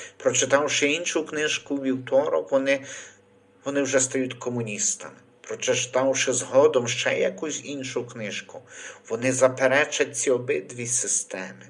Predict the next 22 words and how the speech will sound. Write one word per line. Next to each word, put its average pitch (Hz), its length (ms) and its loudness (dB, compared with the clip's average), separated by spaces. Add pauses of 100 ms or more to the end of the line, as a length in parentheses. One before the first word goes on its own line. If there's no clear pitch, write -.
(680)
Одного 123 400 0
дня 139 400 0
вони 143 360 0 (280)
прокладають 113 640 2
колію, 135 720 0
а 107 80 -12
наступного 120 760 -10
руйнують 120 760 -6
її. 82 320 -20 (640)
Вони 127 220 -6
ніколи 156 600 0
не 160 140 2
працюють 151 680 2
на 143 140 2
одну 131 280 -2
мету. 127 500 -4 (400)
Не 123 220 0
дивно, 135 640 -2
що - 220 0
у 127 180 2
нашому 127 600 -2
світі 147 680 -4